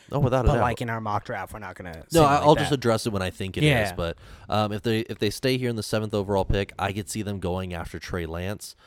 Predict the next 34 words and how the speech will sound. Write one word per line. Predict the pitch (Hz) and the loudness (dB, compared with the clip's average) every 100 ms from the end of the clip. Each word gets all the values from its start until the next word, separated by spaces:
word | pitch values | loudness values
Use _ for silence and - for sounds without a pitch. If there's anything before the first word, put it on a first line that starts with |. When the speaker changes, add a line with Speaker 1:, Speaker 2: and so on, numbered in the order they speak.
| _ - | _ -8
Speaker 1:
He's | 107 98 92 | -4 -4 -2
one | 95 104 | -2 -2
of | |
those | 98 95 | -2 -2
quarterbacks. | - 101 95 | -2 -2 2
Speaker 2:
So | 95 | 6
you | 156 190 | 6 8
think | 190 156 | 6 4
they | 160 147 139 123 107 - _ _ _ _ | 6 6 6 4 0 -6 _ _ _ _
draft, | - 127 131 165 196 185 - - - _ _ _ | -2 6 10 10 12 10 6 -4 -18 _ _ _
they | 160 147 | 0 2
trade | - - 214 262 240 | 2 0 4 4 6
for | 220 202 165 - _ _ _ _ _ _ _ - - 113 | 8 10 8 4 _ _ _ _ _ _ _ -20 -16 2
Speaker 1:
Goff. | 127 185 | 10 12
Speaker 2:
Goff | 196 147 113 - - | 12 12 10 4 0
and | 185 180 175 | 4 8 8
then | 170 156 | 8 6
say, | - 175 165 | 6 8 8
"Oh, | 156 185 | 8 6
we're | 160 175 | 6 2
still | - 175 160 | 2 0 2
gonna | 160 160 | 0 0
get | 160 - | 0 -2
Trey | - 147 | -2 0
Lance"? | 139 139 220 - - | 2 0 -2 -6 -14
Speaker 1:
'Cause | - | -2
I | 131 | 0
think | 123 143 139 - 110 | 2 0 0 -4 -2
Goff | 110 113 131 | 4 4 4
Speaker 2:
And | 160 160 | 2 0
still | - 175 | 4 4
pay | 160 160 165 | 6 4 2
for | - 147 | -2 -6
tr-, | - | -6